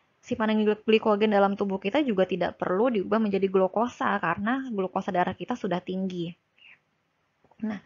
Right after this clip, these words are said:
kemudian terjadi juga penonaktifan lipolisis ya. Penon-, penonaktifan ketogenesis dan juga penonaktifkan proteolisis gitu.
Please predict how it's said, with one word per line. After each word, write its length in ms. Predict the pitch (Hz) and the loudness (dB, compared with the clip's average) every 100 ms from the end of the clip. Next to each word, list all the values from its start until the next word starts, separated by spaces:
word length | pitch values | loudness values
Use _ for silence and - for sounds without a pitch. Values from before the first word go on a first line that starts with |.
| 254 - - - _ - | -20 -20 -20 -20 _ -8
kemudian 720 | 185 190 190 190 240 285 269 | -4 -2 -2 0 0 0 -2
terjadi 320 | 240 208 190 | 0 2 2
juga 320 | 196 185 262 | 2 0 -2
penonaktifan 880 | - 240 220 220 - 196 - 262 277 | 2 2 2 0 -2 -4 2 2 2
lipolisis 560 | 247 233 220 240 247 202 - | -2 2 0 0 -4 -4 -8
ya. 240 | - 185 220 - _ _ _ _ _ _ _ - | -4 -2 -2 -6 _ _ _ _ _ _ _ -8
Penon-, 320 | 202 202 - - | -6 -6 -8 -6
penonaktifan 640 | 214 214 202 202 202 208 | 0 0 0 -4 -2 -2
ketogenesis 880 | 202 - 190 185 185 190 - 269 - | -4 -4 -4 -2 -4 -4 -4 -6 -2
dan 160 | 190 | -2
juga 320 | 180 175 208 226 | -2 0 -2 -2
penonaktifkan 1120 | 196 190 180 - - 190 - - 214 240 262 _ _ | -6 -4 -4 -6 -6 -10 -6 -4 -2 -2 -2 _ _
proteolisis 1040 | - 196 180 175 170 170 - 90 - - _ _ _ 202 | -2 0 -2 -6 -6 -8 -8 -12 -12 -14 _ _ _ -20
gitu. 400 | - - - | -20 -20 -18